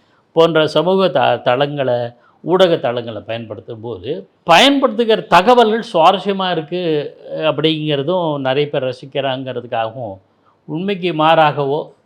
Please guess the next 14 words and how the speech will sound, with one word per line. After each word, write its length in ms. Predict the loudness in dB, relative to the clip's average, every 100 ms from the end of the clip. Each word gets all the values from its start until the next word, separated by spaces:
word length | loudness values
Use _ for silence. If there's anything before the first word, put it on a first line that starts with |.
| _ _
சமூகத்துக்கு 800 | 2 2 2 -2 -4 -8 2 4
தேவையில்லாததோ, 920 | 4 0 -4 0 2 2 0 -2 -8 _ _ _ _ _ _ _ _ _ -8
பச்சையா 300 | -2 2 2
சொல்றேன், 380 | 2 -4 -6
நான் 160 | -2 -2
அப்படி 200 | 0 -4
சொல்றேன். 540 | -4 -8 -8 -14 -18 _ _ _ _ _ _ -8
இன்றைக்கு 480 | -2 -2 0 -2 0
வந்து 220 | -2 -2
சமூகத்தை 500 | -2 -2 -2 0 0
அச்சுறுத்துகிற 640 | 0 -2 0 -2 -2 0
எத்தனையோ 720 | -2 -2 -4 -2 0 0 0 2
கேடுகள் 500 | 4 6 6 4 0
இருக்கு. 520 | -2 -4 -10 -14